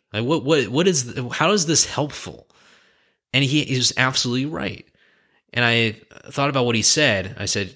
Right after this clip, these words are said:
"You, you, you absolutely hit the nail right on the head. They, they don't help anyone. They can't even help themselves, probably." But the, probably the worst thing is that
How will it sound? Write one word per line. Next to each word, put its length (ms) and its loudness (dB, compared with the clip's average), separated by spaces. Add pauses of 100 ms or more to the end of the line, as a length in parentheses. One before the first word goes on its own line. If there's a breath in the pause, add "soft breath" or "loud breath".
(140)
"You, 480 -12
you, 280 -2
you 280 -6
absolutely 400 0
hit 120 -2
the 80 -2
nail 180 0
right 100 0
on 100 -2
the 80 -2
head. 360 -4 (600 soft breath)
They, 260 0
they 240 0
don't 200 0
help 200 2
anyone. 500 0 (220)
They 100 0
can't 160 0
even 140 -4
help 160 -4
themselves, 520 2
probably." 540 -10 (1160 soft breath)
But 140 -4
the, 340 -10
probably 280 -2
the 100 -2
worst 280 2
thing 160 2
is 120 0
that 220 2